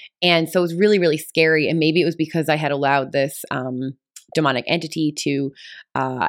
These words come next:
enter my body, which I'm gonna get into in a second. Don't worry. <laughs> I'm sure you're waiting to find out how that happened. Um, but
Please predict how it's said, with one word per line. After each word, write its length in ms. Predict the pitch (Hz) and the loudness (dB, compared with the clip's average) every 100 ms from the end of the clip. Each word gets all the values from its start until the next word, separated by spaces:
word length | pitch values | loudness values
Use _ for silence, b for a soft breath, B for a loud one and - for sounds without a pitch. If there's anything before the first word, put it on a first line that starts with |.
| - | -2
enter 180 | 156 139 | -2 -2
my 140 | 131 | 0
body, 260 | 139 151 151 | 2 2 0
which 180 | 147 | -2
I'm 140 | 143 135 | -6 -6
gonna 240 | 135 135 | -4 -4
get 140 | 139 151 | -2 -2
into 220 | 147 175 | -2 -2
in 80 | 185 | -2
a 40 | |
second. 360 | 180 143 147 151 | -4 -6 -4 -2
Don't 160 | 147 | -2
worry. 360 | 123 135 151 - | 0 -2 -2 -6
<laughs> 60 | 175 | -2
I'm 120 | 226 | 0
sure 200 | - 214 | 2 4
you're 260 | 214 254 254 | 6 4 6
waiting 380 | 247 262 269 254 | 4 4 4 0
to 80 | |
find 280 | - 196 196 | 2 4 6
out 120 | 190 | 4
how 200 | 147 165 | 4 2
that 140 | 165 156 | 4 2
happened. 460 | 151 151 151 156 - B B B - | 2 0 -4 -4 -10 B B B 4
Um, 560 | 175 170 160 151 156 - _ _ _ - - | 6 6 4 0 -4 -10 _ _ _ -20 -10
but 420 | 180 180 170 - | 0 6 6 4